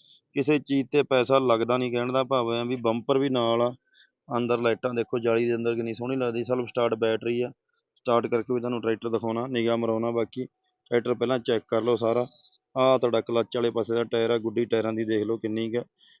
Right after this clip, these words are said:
ਵੀਡੀਓ ਦੇ ਵਿੱਚ ਹੀ ਸਾਰੀ ਚੀਜ਼ ਦਿਖਾ ਦਈਦੀ ਆ, ਸਾਡਾ ਆਮ ਕੰਮ ਨਹੀਂ ਹੁੰਦਾ ਵੀ ਇਕੱਲੀ ਵੀਡੀਓ ਵਿਊ ਲੈਣ ਦੇ ਮਾਰੇ ਵੀ ਆਪਾਂ ਬਸ ਉੱਪਰੋਂ ਉੱਪਰੋਂ ਟਰੈਕਟਰ ਘੁਮਾਤਾ। ਇਕੱਲੀ ਇਕੱਲਾ ਟਾਇਰ, ਇਕੱਲੀ ਇਕੱਲੀ ਚੀਜ਼ ਟਰੈਕਟਰ ਦੀ ਦਿਖਾਈ ਦੀ ਆ ਵੀ ਅਗਲੇ ਨੂੰ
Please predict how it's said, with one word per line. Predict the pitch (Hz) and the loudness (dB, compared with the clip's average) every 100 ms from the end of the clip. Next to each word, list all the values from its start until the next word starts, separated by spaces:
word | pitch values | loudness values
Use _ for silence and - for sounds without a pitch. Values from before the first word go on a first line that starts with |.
| - | -14
ਵੀਡੀਓ | 123 135 151 175 185 | 2 4 8 8 8
ਦੇ | 185 | 6
ਵਿੱਚ | 156 151 - | 4 0 2
ਹੀ | 180 | 2
ਸਾਰੀ | 165 156 170 170 | 6 4 4 0
ਚੀਜ਼ | 160 160 | -2 0
ਦਿਖਾ | 143 131 123 | 0 4 4
ਦਈਦੀ | 123 139 143 147 | 4 2 2 2
ਆ, | 147 | 0
ਸਾਡਾ | 131 127 131 | 0 -2 0
ਆਮ | 135 127 127 135 135 | 0 0 -2 -2 -6
ਕੰਮ | 117 127 123 | -4 -4 -2
ਨਹੀਂ | 127 | -4
ਹੁੰਦਾ | 123 123 | -4 -2
ਵੀ | 127 | -2
ਇਕੱਲੀ | 123 120 127 | -2 -4 -4
ਵੀਡੀਓ | 117 131 139 139 - _ _ _ _ - | -4 -4 -4 -4 -6 _ _ _ _ -6
ਵਿਊ | 120 139 | 0 2
ਲੈਣ | 143 127 123 | 2 2 2
ਦੇ | 127 | 0
ਮਾਰੇ | 123 123 | 2 0
ਵੀ | 123 | 0
ਆਪਾਂ | 123 - 123 | -2 -2 -2
ਬਸ | 120 117 | -2 -2
ਉੱਪਰੋਂ | 117 123 120 | -4 -2 -4
ਉੱਪਰੋਂ | 117 117 | -2 -2
ਟਰੈਕਟਰ | 117 113 120 | 0 -2 -6
ਘੁਮਾਤਾ। | 135 139 123 110 123 | -6 -2 -4 -2 -4
ਇਕੱਲੀ | - _ _ _ _ - 139 151 | -4 _ _ _ _ 2 4 6
ਇਕੱਲਾ | 139 135 139 | 4 6 6
ਟਾਇਰ, | 135 139 131 131 | 6 6 8 8
ਇਕੱਲੀ | 127 127 135 | 4 2 2
ਇਕੱਲੀ | 131 127 131 | 4 2 2
ਚੀਜ਼ | 117 123 127 | 0 -2 -2
ਟਰੈਕਟਰ | 123 123 127 | 0 -2 0
ਦੀ | 127 | -2
ਦਿਖਾਈ | 113 113 113 | 2 2 2
ਦੀ | 113 123 | 2 2
ਆ | |
ਵੀ | 123 123 | 4 2
ਅਗਲੇ | 117 120 | 2 0
ਨੂੰ | 123 | -2